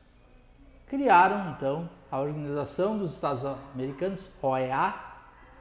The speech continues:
foi criada em trinta de abril de mil novecentos e quarenta e oito, com trinta e cinco membros, e ela elabora a Carta da O E A, tendo por princípios a democracia,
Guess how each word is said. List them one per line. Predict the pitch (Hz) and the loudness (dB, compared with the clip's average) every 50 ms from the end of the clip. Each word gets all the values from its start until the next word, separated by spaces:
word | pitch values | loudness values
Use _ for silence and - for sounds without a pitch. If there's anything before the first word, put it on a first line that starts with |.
| - - - - - - - - - - - - - - - - - - - - | -20 -20 -20 -20 -20 -20 -20 -20 -20 -20 -20 -20 -20 -20 -20 -20 -20 -20 -20 -8
foi | - - 196 170 | -2 0 0 2
criada | 185 190 190 202 208 | 4 4 4 4 4
em | 202 | 0
trinta | 175 - - 233 269 277 277 269 | 0 0 0 2 2 4 4 4
de | 220 202 | 6 6
abril | 208 180 160 185 233 247 | 6 6 4 2 2 0
de | 220 | 0
mil | 214 220 | 0 -2
novecentos | 214 - - 214 214 208 - | -2 -2 -2 -4 -6 -6 -4
e | |
quarenta | - 208 202 202 214 208 - 247 | -2 0 0 0 0 -2 -2 -2
e | 240 208 | 2 4
oito, | 180 175 185 180 170 - - - - - - - - - - - - - - - - - - - - - - - - - | 6 6 6 6 4 2 -2 -14 -16 -18 -20 -20 -20 -20 -20 -20 -20 -20 -20 -20 -20 -20 -20 -20 -20 -20 -20 -18 -10 -6
com | 143 135 | -6 -6
trinta | 123 - - 208 240 220 240 | -4 -2 0 0 0 2 2
e | 214 | 0
cinco | 170 - 190 185 165 - - - - | 0 0 -4 -6 -8 -8 -12 -14 -10
membros, | 147 147 151 156 170 196 208 254 262 233 - - - - - - - - - - - - - - - - - | -8 -6 -4 -4 -4 -4 -4 -6 -6 -8 -10 -14 -20 -20 -20 -20 -20 -20 -20 -20 -20 -20 -20 -20 -20 -10 -4
e | 254 240 | 0 4
ela | 226 233 247 | 4 6 6
elabora | 247 254 254 240 202 165 170 185 202 214 208 - 190 - - - - - | 8 8 6 6 6 6 6 6 8 6 6 4 2 -2 -6 -12 -10 -6
a | - 151 | -4 -4
Carta | - - - 175 175 190 190 185 190 | -4 -4 0 2 2 2 2 0 -2
da | 170 175 175 | 0 0 2
O | 170 180 175 | 2 2 2
E | 170 | 2
A, | 143 120 110 107 110 - - - - - - - | 0 -2 -4 -8 -10 -16 -18 -20 -20 -20 -12 -6
tendo | 160 160 170 165 | -4 -4 -4 -4
por | 143 143 143 143 151 156 | -4 -6 -8 -8 -6 -4
princípios | 170 156 - - - 135 113 123 113 | -4 -4 -4 -4 -4 -4 -4 -4 -6
a | 123 | -6
democracia, | 120 131 127 135 135 - 156 147 - - - 208 214 240 247 226 233 | -4 -4 -4 -4 -4 -2 -2 -4 -4 -6 -6 -4 -2 -2 -2 -2 -4